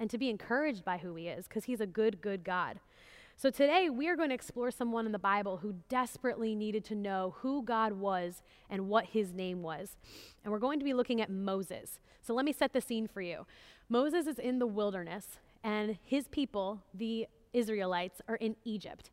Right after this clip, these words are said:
and they are in captivity to the Egyptians. They are their slaves. And God has seen their oppression, and he has heard their cry,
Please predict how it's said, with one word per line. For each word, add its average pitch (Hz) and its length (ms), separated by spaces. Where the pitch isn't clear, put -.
and 214 140
they 233 140
are 254 100
in 233 100
captivity 202 760
to 247 160
the 226 140
Egyptians. 196 500
They 214 160
are 214 120
their 202 120
slaves. - 500
And 226 140
God 240 180
has 233 140
seen 277 300
their 262 160
oppression, 202 580
and 202 140
he 214 120
has 214 160
heard 247 320
their 226 160
cry, 185 420